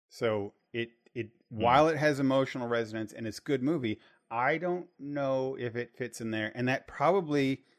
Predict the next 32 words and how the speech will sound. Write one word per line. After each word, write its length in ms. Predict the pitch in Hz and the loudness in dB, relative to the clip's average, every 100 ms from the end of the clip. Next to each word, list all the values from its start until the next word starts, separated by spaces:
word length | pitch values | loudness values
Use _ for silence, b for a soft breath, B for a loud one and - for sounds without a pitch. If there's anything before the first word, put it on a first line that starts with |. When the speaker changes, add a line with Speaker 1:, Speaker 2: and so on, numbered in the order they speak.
| _ _ _ _ _ _ | _ _ _ _ _ _
Speaker 1:
was 200 | 123 123 | -2 -2
because 340 | 120 117 120 107 | -2 -2 -4 -4
it 80 | |
was 140 | 107 104 | -8 -10
three 220 | 117 98 | -8 -6
hours 260 | 80 80 - | -6 -8 -12
long. 220 | 71 - _ _ _ | -14 -14 _ _ _
If, 160 | 110 113 - | -8 -8 -6
if 180 | 131 127 - 107 | -2 -2 -2 -6
that 220 | 120 110 | -4 -2
they 140 | 117 107 | -4 0
did 240 | 123 110 | 0 0
the 80 | 104 | 0
Speaker 2:
Mm-hmm. 100 | 87 | -2
Speaker 1:
sa-, 160 | 127 - | -4 -6
if 120 | 117 | -6
they 120 | 123 | -6
just 280 | 113 113 - | -6 -10 -10
chopped 360 | - 123 127 | 0 0 0
out 240 | 113 120 - | -2 -2 -2
pieces 540 | 123 117 143 139 - - _ _ - | -8 -8 -10 -12 -14 -20 _ _ -6
and 440 | 110 107 104 104 | -4 -2 -4 -6
were 200 | 113 110 | -8 -8
able 260 | 107 110 113 | -6 -2 -2
to 120 | 110 107 | -4 -8
c-, 100 | - _ | -14 _
condense 300 | - 107 101 | -8 -6 -6
this 160 | 110 113 | -8 -8
movie 180 | 104 | -6
to 80 | 98 | -8
two 260 | - 117 107 | -8 -6 -2
hours, 460 | 110 139 175 - | -2 -2 -4 -10